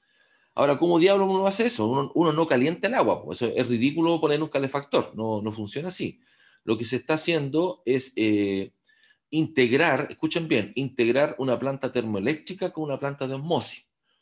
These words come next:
¿Por qué? Porque la par-, la planta termoeléctrica toma agua de mar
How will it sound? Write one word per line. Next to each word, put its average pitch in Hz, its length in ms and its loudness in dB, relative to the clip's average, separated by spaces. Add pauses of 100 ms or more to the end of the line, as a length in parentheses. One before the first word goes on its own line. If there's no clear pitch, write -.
(140)
¿Por 135 200 -4
qué? - 200 2
Porque 104 240 -4
la 110 160 2
par-, 127 260 -2
la 104 140 0
planta 135 260 -2
termoeléctrica 135 960 -2 (640)
toma 202 240 4
agua 139 180 6
de 113 100 2
mar 104 320 0